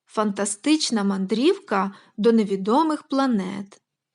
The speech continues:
Фантастична повість — це великий за обсягом прозовий твір, у якому завдяки вигаданим уявним елементам створюється світ,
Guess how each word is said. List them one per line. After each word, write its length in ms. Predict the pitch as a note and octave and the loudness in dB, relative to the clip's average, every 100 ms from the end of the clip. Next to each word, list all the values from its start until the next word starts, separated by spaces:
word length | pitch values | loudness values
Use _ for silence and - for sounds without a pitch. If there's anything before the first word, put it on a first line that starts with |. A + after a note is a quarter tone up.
| _ _ _ _ | _ _ _ _
Фантастична 800 | A3+ A3 A3+ - C#4 C4 C4+ | -2 0 -2 -2 -4 -2 -2
повість — 680 | C4+ E4+ F#4+ G#4 G#3 G3 - _ _ _ | -2 0 0 0 -2 -6 -12 _ _ _
це 160 | A#3 | -2
великий 560 | G#3 A3 G#3+ E4 F4 A3+ | 2 2 4 4 2 -2
за 160 | G#3 G#3 | -2 -4
обсягом 680 | - D4+ A4 - A#3 G#3 | -2 -2 -2 -2 0 -2
прозовий 540 | G3 C#4 F4 F4 E4+ D#4+ | 0 0 2 2 2 2
твір, 520 | - B3 A3+ G3 G3 _ _ _ - | -2 -4 -2 -2 -6 _ _ _ -6
у 120 | A3+ | -2
якому 560 | G#3+ G3+ - F4 D4+ | 0 -2 2 2 2
завдяки 560 | A3 G#3+ G3+ A3 - D4 | 0 -2 -2 -4 0 0
вигаданим 760 | G3 A#3 E4+ D#4+ G3+ G#3 G#3 G3 | 2 0 2 0 -2 -4 -4 -4
уявним 580 | G3+ G3+ C4+ E4 C4 G#3+ | -4 0 0 2 0 -2
елементам 840 | G#3+ G3+ G3+ G3+ F4+ A4 G#3 G3 G3 _ _ - | -4 -2 -2 -2 -4 -4 -6 -6 -8 _ _ -18
створюється 800 | - A3 C#4+ C#4+ A3 G3+ G#3 | -10 -2 0 2 0 -2 -8
світ, 560 | F#3+ - F#3+ C4+ A#4 - | -10 -8 -2 0 0 -4